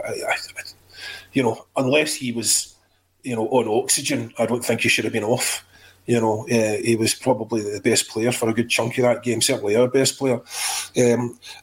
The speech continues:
I see people saying O'Reilly didn't play well in that holding role, McGregor's role. Certainly in the first half, he did.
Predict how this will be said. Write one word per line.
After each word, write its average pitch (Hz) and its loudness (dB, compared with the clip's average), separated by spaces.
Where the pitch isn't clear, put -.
I 135 2
see 139 2
people 127 0
saying 127 2
O'Reilly 165 4
didn't 151 -2
play 139 2
well 139 4
in 127 -2
that 131 2
holding 131 -2
role, 127 6
McGregor's 135 0
role. 139 2
Certainly 196 2
in 135 -4
the 123 -8
first - 0
half, 147 4
he 165 -6
did. 202 -2